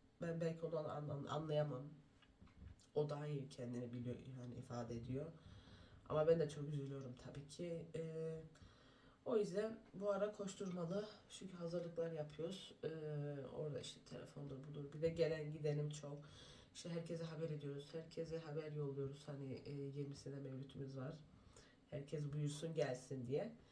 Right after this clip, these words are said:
Sonrasında da <coughs> mevlüt falan olacak işte arkadaşlar. Hani fazla bir şey yapmıyoruz gerçekten bu ara. Çünkü gelen gidenim çok olduğu için sürekli, e, hazırlık yapıyorum ben.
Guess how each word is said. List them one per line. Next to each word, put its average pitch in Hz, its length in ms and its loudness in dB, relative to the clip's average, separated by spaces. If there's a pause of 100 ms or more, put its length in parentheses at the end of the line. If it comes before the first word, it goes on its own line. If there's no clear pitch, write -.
(720)
Sonrasında 190 680 4
da 214 200 2 (340)
<coughs> - 60 12 (580)
mevlüt 202 320 0
falan 180 260 0
olacak 147 300 0
işte - 160 -8
arkadaşlar. 139 440 -4 (1160)
Hani 208 140 0
fazla 185 280 0
bir 175 40 -4
şey 180 180 2
yapmıyoruz 147 420 2
gerçekten 151 520 0
bu 139 60 0
ara. 165 160 0
Çünkü 170 260 -4
gelen 156 400 -2
gidenim 147 340 -2
çok - 240 -6
olduğu 160 340 -2
için 220 420 -6 (360)
sürekli, - 380 2
e, - 260 0
hazırlık 170 460 -2
yapıyorum 139 460 0
ben. 165 140 2